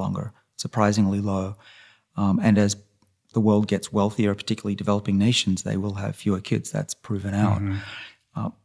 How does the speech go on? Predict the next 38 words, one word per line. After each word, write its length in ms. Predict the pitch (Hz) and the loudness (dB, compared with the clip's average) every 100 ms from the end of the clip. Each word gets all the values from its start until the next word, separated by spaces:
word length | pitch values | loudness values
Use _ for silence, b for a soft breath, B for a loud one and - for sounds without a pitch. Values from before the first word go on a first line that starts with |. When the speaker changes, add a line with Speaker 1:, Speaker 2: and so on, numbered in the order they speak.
| _ _ - | _ _ 0
Speaker 1:
let's 200 | 139 - | 2 4
look 120 | 175 | 2
at 60 | - | 4
the 60 | 110 | 4
world 240 | 113 107 107 | 6 4 2
if 160 | - - | -4 -2
we 80 | |
don't 460 | 104 - 110 104 113 - _ _ - | -2 0 0 2 0 -4 _ _ -6
do 160 | 113 107 | -2 0
anything 320 | 101 - 95 | 0 0 -4
about 380 | 95 92 - _ _ - | -2 -2 -4 _ _ -2
longevity 640 | 98 98 95 92 - - _ - | 0 0 -2 -2 -6 -8 _ -2
and 80 | |
we 60 | 110 | -2
continue 420 | 107 110 123 110 | -2 2 4 4
to 100 | 104 | 4
treat 320 | 101 110 104 | -2 -2 -2
one 120 | 107 107 | 0 0
disease 320 | 98 107 98 | 0 -4 -4
at 80 | 101 | -6
a 40 | |
time. 400 | - 107 98 101 b b b b _ _ - _ _ _ _ - | -4 -4 -4 -6 b b b b _ _ -20 _ _ _ _ 0
We 120 | 117 | 4
are 140 | 113 113 | 6 6
already 260 | 117 110 | 4 2
heading 460 | 107 - - - - | 0 -6 -10 -8 -10
for 280 | - 101 - | -6 -6 -4
a 80 | 110 | -6
healthcare 420 | - - - 110 | -6 -6 -4 -6
crisis. 640 | - 57 - - - - - _ - - | -2 -2 -2 -4 -6 -8 -12 _ -12 -10
Social 340 | - 123 120 - | -2 0 0 -4
Security 340 | - 110 107 | -2 0 2
is 80 | 107 | 2
going 300 | 107 107 104 | 2 2 0
bankrupt. 580 | 110 110 - 104 - - | 0 -2 -4 -6 -6 -8
We've 140 | 98 | -4
got 260 | 104 98 B B B B - | -2 -2 B B B B 0
healthcare 540 | 123 - 110 104 104 | 0 2 2 4 0